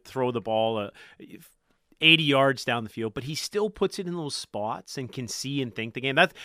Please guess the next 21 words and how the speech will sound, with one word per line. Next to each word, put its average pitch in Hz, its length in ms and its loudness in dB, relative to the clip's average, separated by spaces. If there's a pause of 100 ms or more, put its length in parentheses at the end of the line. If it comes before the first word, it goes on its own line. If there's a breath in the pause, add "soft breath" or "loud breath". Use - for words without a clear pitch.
(120 loud breath)
that's 208 260 6
been 170 360 2
the 147 60 2
most 135 240 0
impressive 110 440 -6
thing 117 160 -8
with 113 100 -8
me, 120 100 -4
but 117 280 -6
I, - 140 -10 (200)
I 160 220 6
kinda 165 340 4
think 135 320 0 (300 soft breath)
he's 156 180 -4
just 202 160 -8
gonna 147 200 2
one 120 200 -2
day 113 160 2
not 104 200 -2
have 104 280 -8
it. - 80 -20